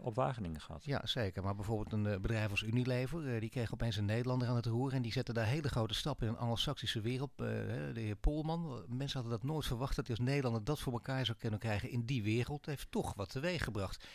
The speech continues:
Speaker 2: Is, is dat, is dat in jouw ogen een, eh, laten we zeggen, een ondernemer met, met, eh, sterke idealistische drijfveren?
Speaker 1: Dat, ik ken, daar ken ik hem niet goed genoeg voor.
Speaker 2: Nee, maar je ziet wat hij
Speaker 1: Eh,
Speaker 2: gedaan heeft natuurlijk.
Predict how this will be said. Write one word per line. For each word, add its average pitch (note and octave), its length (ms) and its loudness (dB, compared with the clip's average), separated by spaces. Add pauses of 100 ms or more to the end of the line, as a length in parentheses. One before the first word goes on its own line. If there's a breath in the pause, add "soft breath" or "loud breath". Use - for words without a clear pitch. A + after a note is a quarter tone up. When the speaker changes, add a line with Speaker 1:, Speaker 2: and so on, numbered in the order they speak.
Speaker 2:
Is, D#3 140 -2
is D3 160 0
dat, F3 220 0
is D#3 220 -2
dat D3 180 0
in C3+ 100 0
jouw C3 200 2
ogen C3 340 2
een, A2+ 200 0 (460 loud breath)
eh, A2+ 200 -2 (140)
laten B2 180 0
we A2+ 120 -2
zeggen, C3 200 0
een C3+ 100 0
ondernemer C3 540 4
met, A#2+ 240 2
met, B2 360 -2
eh, F#3 140 -12
sterke C#3+ 500 -4
idealistische B2+ 600 0
drijfveren? C#3 600 -2 (2000)
Speaker 1:
Dat, - 260 4 (120)
ik D#2+ 120 -6
ken, G#2+ 380 2
daar G2+ 140 8
ken C#3 160 6
ik D3 80 2
hem D3 80 4
niet C#3+ 180 2
goed D3 180 2
genoeg D#3+ 280 2
voor. G2+ 140 4
Speaker 2:
Nee, G#2+ 140 8
maar A2 120 6
je A#2 100 8
ziet A#2 100 10
wat A#2+ 80 10
hij A#2+ 120 8
Speaker 1:
Eh, B2 80 6
Speaker 2:
gedaan C3+ 340 4
heeft F#2+ 160 0
natuurlijk. E2 460 -6